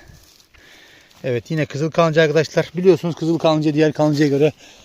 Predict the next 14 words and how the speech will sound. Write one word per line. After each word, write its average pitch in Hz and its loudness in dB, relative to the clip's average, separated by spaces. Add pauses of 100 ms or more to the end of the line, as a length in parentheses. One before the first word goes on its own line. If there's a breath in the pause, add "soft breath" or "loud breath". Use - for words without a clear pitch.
(240 loud breath)
daha 151 0
uzun 139 -2
süre 135 -4 (100)
dayanıyor. 147 -2
En 160 0
son 160 -2
zaten 143 -2
o 151 -2
çıkıyor. 156 -2 (100)
Ya 135 -2
onlar 151 -2 (720 soft breath)
çoğaldıysa 165 4 (1300 loud breath)
bilin 165 0
ki 170 0